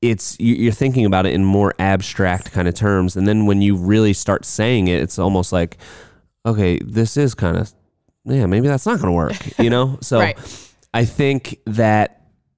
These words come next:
Speaker 1: just having open conversation, whether it's debate or it's just presenting your ideas to other people, you know, you can either, um, get some feedback from other people or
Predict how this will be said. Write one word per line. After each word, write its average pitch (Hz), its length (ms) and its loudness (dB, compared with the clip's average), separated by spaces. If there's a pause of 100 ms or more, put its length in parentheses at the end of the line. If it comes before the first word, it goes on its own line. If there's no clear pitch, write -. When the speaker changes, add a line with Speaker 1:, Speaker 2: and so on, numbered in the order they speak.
(120)
Speaker 1:
just 127 220 -2
having 110 240 0
open 123 240 0
conversation, 98 840 0
whether 92 420 2
it's 90 240 -2
debate 110 600 -2
or 95 240 2
it's 87 200 -2
just - 300 -2 (280)
presenting 101 600 0
your 90 140 2
ideas 92 580 2
to 90 300 2
other 95 260 0
people, 139 520 0 (680)
you 104 180 2
know, 95 140 4
you 95 220 2
can 104 260 0
either, 98 560 2 (520)
um, 90 280 0
get 104 220 -2
some 104 160 -6
feedback 92 380 -2
from 90 120 -4
other 135 140 0
people 143 360 0
or 104 400 4